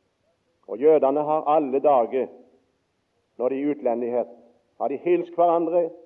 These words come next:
generasjon etter generasjon. «Neste år i Jerusalem. Neste år i Jerusalem.»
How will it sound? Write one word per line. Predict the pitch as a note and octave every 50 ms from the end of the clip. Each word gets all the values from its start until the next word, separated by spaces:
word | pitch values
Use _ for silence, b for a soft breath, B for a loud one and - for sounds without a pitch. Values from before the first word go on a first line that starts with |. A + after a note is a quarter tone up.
| - _ _
generasjon | - D#3 E3+ F3 F3+ F#3+ F3+ - - D3+ D#3+ E3+ F3+ F3 F3
etter | E3+ - - D#3+
generasjon. | D#3+ E3 F3+ F3 F#3+ F3+ - - D3 D#3 D#3 D#3 A#2 F#2+ - - - - - _ _ _ _ _ _ _ _ _ _ _ _ _ _ _
«Neste | F#2 G2+ D3 G3+ G3 - - - - - F#3+
år | E3+ D#3 D#3+ F3 D#3+ D3+ D3+
i | D3+ C#3+
Jerusalem. | C#3+ C#3+ D3+ C#3 - - - A2+ A2 A2 A2 G#2 G#2 F#2 E2 - _ _ _ _ _ _ _ _ _ _ _ _ _ _ _ _ _ _ _ _ _ _ _ _ _ _ _
Neste | - A#2+ C3 B2+ - - -
år | A2+ A#2 A2 G#2+
i | G#2 G#2
Jerusalem.» | G#2 G#2+ G#2+ G2+ - - F2 C#2+ C2+ -